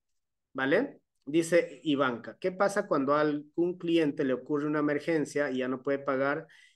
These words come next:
y pide devolución? En ese caso, ¿cómo es nuestra comisión?". Voy a anotar eso, Ivanka, desde ahorita para empezar a procesarlo, ¿ya? De todas maneras, te voy a decir una, este,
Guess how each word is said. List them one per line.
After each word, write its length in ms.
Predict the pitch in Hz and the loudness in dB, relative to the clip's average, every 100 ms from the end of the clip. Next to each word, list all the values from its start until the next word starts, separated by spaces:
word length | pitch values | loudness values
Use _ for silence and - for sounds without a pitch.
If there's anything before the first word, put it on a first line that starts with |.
| _ | _
y 120 | 143 131 | -10 -2
pide 260 | 151 147 | 2 4
devolución? 760 | 139 123 120 131 - 170 151 151 | 4 2 -2 -4 4 4 4 0
En 140 | 131 | -4
ese 240 | 131 127 143 | -4 -6 -6
caso, 340 | 139 131 139 | -6 -4 -6
¿cómo 240 | 143 135 127 | -2 -2 -2
es 60 | |
nuestra 320 | 127 120 123 | -4 -6 -8
comisión?". 640 | - 113 113 - 131 101 - _ _ _ _ | -6 -6 -8 -4 -4 -4 -12 _ _ _ _
Voy 180 | 147 170 | 4 6
a 60 | 180 | 6
anotar 320 | 160 175 170 | 4 4 4
eso, 480 | 165 156 135 131 123 | 2 2 0 0 -2
Ivanka, 500 | 135 147 147 190 247 | 0 0 0 -4 -4
desde 300 | 135 117 120 | -6 -4 -2
ahorita 400 | 127 156 196 190 | -2 -2 -4 -2
para 160 | 120 | -4
empezar 380 | 117 113 117 135 | -4 -8 -6 -2
a 100 | 127 | -2
procesarlo, 640 | 123 113 113 117 117 101 95 | -4 -10 -8 -6 -4 -6 -10
¿ya? 260 | 127 262 _ _ _ _ _ _ _ _ _ _ _ _ _ _ _ _ _ _ _ - | -10 -10 _ _ _ _ _ _ _ _ _ _ _ _ _ _ _ _ _ _ _ -14
De 80 | 113 | 0
todas 160 | 156 | 2
maneras, 260 | 156 156 156 | 4 4 2
te 60 | 147 | 2
voy 140 | 147 | 4
a 80 | 143 | 4
decir 500 | 127 143 160 160 - _ _ | 4 0 -2 -2 -14 _ _
una, 1500 | 139 139 139 131 123 117 113 113 110 107 107 107 104 104 - _ _ _ _ _ _ - | -4 -2 0 2 2 0 -4 -8 -8 -10 -10 -10 -10 -12 -16 _ _ _ _ _ _ -8
este, 1500 | 120 117 - _ 113 113 110 110 110 110 110 110 107 107 98 | -8 -8 -12 _ -6 -4 -4 -4 -6 -6 -6 -8 -10 -12 -14